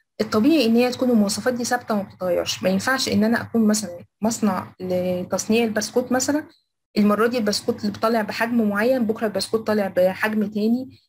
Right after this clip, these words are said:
ال-، التغليف بتاع ال-، بتاع العبوة دي النهاردة لونه أصفر، بكرة لونه أحمر، ما ينفعش. لازم تكون المواصفات كل مرة زي المرة اللي قبلها. لازم تكون الجودة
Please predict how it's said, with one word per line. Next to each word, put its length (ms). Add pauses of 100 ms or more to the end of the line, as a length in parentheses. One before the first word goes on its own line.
(200)
ال-، 760
التغليف 560
بتاع 300
ال-، 380
بتاع 300
العبوة 480
دي 440 (100)
النهاردة 360
لونه 300
أصفر، 260
بكرة 300
لونه 300
أحمر، 420
ما 80
ينفعش. 540 (340)
لازم 400
تكون 300
المواصفات 680 (240)
كل 340
مرة 380 (300)
زي 340
المرة 520
اللي 140
قبلها. 380 (380)
لازم 220
تكون 280
الجودة 520